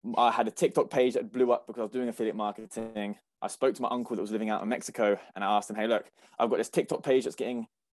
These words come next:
betw-, hundreds of thousands and millions of views on videos. I'm got Mister Beast. It's, like, a good marketing opportunity." At the age of twenty-one, I then,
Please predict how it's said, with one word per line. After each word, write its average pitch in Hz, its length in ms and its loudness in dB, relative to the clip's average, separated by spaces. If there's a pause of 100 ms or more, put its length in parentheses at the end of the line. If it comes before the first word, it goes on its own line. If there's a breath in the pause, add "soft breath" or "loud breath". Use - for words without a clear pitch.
betw-, - 280 -10
hundreds 143 440 0
of 127 80 -4
thousands 127 420 4
and 110 280 -2 (120)
millions 123 380 0
of 104 80 -4
views 117 240 0
on 107 80 -2
videos. 107 540 2 (360 soft breath)
I'm 104 560 0 (840)
got 139 220 2 (100)
Mister 123 300 -2
Beast. 123 240 2
It's, 104 80 -10
like, 98 80 -8
a 104 40 -4
good 107 120 0
marketing 113 260 0
opportunity." 101 480 -4 (320 soft breath)
At 117 120 2
the 131 60 6
age 120 120 2
of 107 40 -4
twenty-one, 156 640 2
I 127 100 -2
then, 127 320 -2